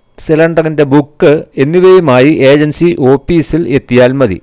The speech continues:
ഏജൻസി ഓഫീസിലെ ബയോമെട്രിക് സംവിധാനം ഉപയോഗിച്ച് വിരലടയാളമോ കണ്ണിൻ്റെ കൃഷ്ണമണിയോ സ്കാ-,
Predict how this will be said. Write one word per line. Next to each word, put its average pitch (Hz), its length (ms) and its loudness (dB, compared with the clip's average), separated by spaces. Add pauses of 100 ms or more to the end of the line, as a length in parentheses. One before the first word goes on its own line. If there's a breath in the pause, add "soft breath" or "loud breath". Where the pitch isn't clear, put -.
(120)
ഏജൻസി 185 480 0
ഓഫീസിലെ 170 840 0
ബയോമെട്രിക് 175 880 0
സംവിധാനം 165 640 0
ഉപയോഗിച്ച് 151 760 0 (680 soft breath)
വിരലടയാളമോ 165 1040 2 (320)
കണ്ണിൻ്റെ 175 520 -2 (240)
കൃഷ്ണമണിയോ 143 600 -2 (140)
സ്കാ-, 151 480 -4